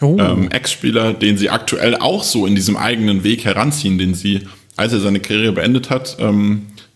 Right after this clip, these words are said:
Speaker 2: als Verbindungstrainer integriert haben. Der ist quasi der Trainer, der sowohl die U dreiundzwanzig als auch die Profis begleitet, mm, und da diese ganzen Talententwicklung und die Schritte nach oben, nach unten so ein bisschen begleitet, äh, auch im Training. Sie haben ja, äh,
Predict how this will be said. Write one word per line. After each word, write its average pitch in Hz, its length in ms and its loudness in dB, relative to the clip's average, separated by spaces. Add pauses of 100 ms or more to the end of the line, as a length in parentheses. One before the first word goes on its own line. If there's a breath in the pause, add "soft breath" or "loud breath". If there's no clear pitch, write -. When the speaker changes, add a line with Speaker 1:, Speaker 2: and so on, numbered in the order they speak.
Speaker 2:
als 101 300 0
Verbindungstrainer 101 1000 0
integriert 90 460 -2
haben. 110 160 2
Der 98 140 2
ist 98 100 -6
quasi 101 320 0
der 98 220 0
Trainer, 104 360 0
der 95 300 2 (540 loud breath)
sowohl 107 440 2
die 131 140 -2
U 127 80 2
dreiundzwanzig 107 680 0
als - 120 -2
auch - 60 -12
die 104 140 -4
Profis - 420 -4
begleitet, 92 640 -2 (180)
mm, 95 220 2
und 95 240 -2
da 101 200 2
diese 101 300 0
ganzen 104 320 -2
Talententwicklung 101 1040 0 (300 loud breath)
und 98 200 0
die 98 120 0
Schritte 110 500 2
nach 101 240 0
oben, 113 220 2
nach - 160 0
unten 104 240 0
so 98 80 2
ein 95 60 2
bisschen 95 200 0
begleitet, 95 800 0
äh, 92 160 2
auch - 200 0
im 180 120 0
Training. 113 420 0
Sie 95 140 0
haben 98 120 0
ja, 95 220 0
äh, 92 380 -2